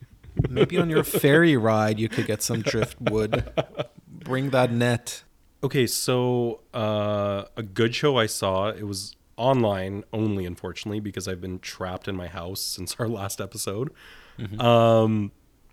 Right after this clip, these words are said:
Speaker 1: it's friend of the pod, Divya Mehra. Uh, she has a show up at the Mackenzie Art Gallery right now, which is a museum in Regina, Saskatchewan in Canada.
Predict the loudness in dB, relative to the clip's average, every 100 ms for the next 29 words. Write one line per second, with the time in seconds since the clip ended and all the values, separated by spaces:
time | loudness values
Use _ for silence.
0 | _ -20 -18 -16 -2 0 0 -2 -2 0
1 | 2 0 -2 -4 -2 0 0 -2 -8 -4
2 | -2 -2 -2 -2 -4 -4 -4 -6 -14 _
3 | -6 -4 -4 -6 -8 -8 -6 -4 -6 -6
4 | -4 -4 -4 -8 -12 -12 -6 -4 -2 -4
5 | -6 -4 -4 -6 -8 -12 -12 -10 -10 -8
6 | -8 -8 -10 -12 -12 -10 -10 -12 -14 -20
7 | -20 _ -8 -6 -4 -6 -4 -2 -2 -2
8 | -2 -2 -2 -2 -4 -4 -4 -2 -2 -2
9 | -4 -6 -8 -8 -6 -4 -4 -4 -6 -6
10 | -4 -6 -8 -6 -6 -6